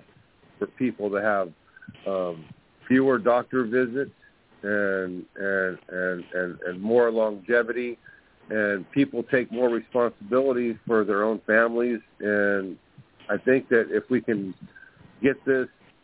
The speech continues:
get people to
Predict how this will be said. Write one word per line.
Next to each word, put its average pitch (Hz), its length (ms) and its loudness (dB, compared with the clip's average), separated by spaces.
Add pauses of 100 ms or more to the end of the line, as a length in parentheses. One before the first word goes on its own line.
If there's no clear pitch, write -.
(320)
get 135 140 2 (120)
people 117 520 0 (720)
to 117 380 2